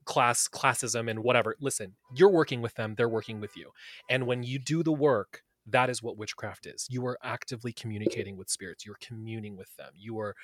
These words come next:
you are, um, you, you know, you are blurring the line between physical and spiritual. And that's the, the liminality that you work with. That's the, that's the space that you create for yourself.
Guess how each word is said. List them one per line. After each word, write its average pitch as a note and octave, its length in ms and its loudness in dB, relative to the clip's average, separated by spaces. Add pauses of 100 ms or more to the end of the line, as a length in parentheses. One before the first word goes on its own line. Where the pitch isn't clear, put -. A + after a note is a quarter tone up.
(280)
you A#2 200 -4
are, G#2 300 -2 (100)
um, G2+ 440 -8 (480)
you, A#2+ 240 -8
you C3 120 -6
know, A#2+ 100 -2
you B2 180 -4
are A#2+ 60 -2
blurring D3+ 540 0
the B2+ 80 4
line B2+ 380 0
between A2 340 -10
physical A2+ 560 -6
and G2+ 100 -8
spiritual. - 760 -6
And G#2+ 240 -12
that's A2 360 -6
the, G#2+ 240 -6
the A2+ 100 -4
liminality A#2+ 760 0
that G2+ 240 -10
you A#2+ 100 -8
work A#2 320 -6
with. F#2 200 -12
That's - 240 -10
the, G#2 180 -12 (320)
that's - 180 -10
the - 100 -12
space - 440 -2
that F#2 120 -10
you G#2+ 140 -14
create G#2 420 -16
for F#2+ 100 -20
yourself. - 460 -12